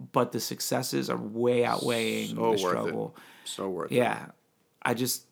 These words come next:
Speaker 1: ate a bowl of protein cereal this morning, by the way.
Speaker 2: Was
Speaker 1: Have
Speaker 2: it
Speaker 1: you
Speaker 2: cereal
Speaker 1: tried this?
Speaker 2: protein cereal, or did you turn it into protein cereal?
Speaker 1: No, it's protein cereal.
Speaker 2: Okay. All right.
Speaker 1: Yeah.
Speaker 2: All right.
Speaker 1: It's, uh, yeah.
Speaker 2: I
Speaker 1: So
Speaker 2: prefer to turn delicious cereal I enjoy into protein cereal.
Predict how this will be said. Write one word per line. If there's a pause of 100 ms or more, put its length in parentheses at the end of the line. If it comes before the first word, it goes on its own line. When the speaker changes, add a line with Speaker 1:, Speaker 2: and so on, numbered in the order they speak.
(140)
Speaker 1:
ate
a
bowl
of
protein
cereal
this
morning,
by
the
way. (260)
Speaker 2:
Was
Speaker 1:
Have
Speaker 2:
it
Speaker 1:
you
Speaker 2:
cereal
Speaker 1:
tried
this? (160)
Speaker 2:
protein
cereal,
or
did
you
turn
it
into
protein
cereal?
Speaker 1:
No,
it's (160)
protein
cereal.
Speaker 2:
Okay. (320)
All
right. (560)
Speaker 1:
Yeah. (280)
Speaker 2:
All
right.
Speaker 1:
It's, (120)
uh, (180)
yeah. (160)
Speaker 2:
I
Speaker 1:
So
Speaker 2:
prefer
to
turn
delicious
cereal
I
enjoy
into
protein
cereal.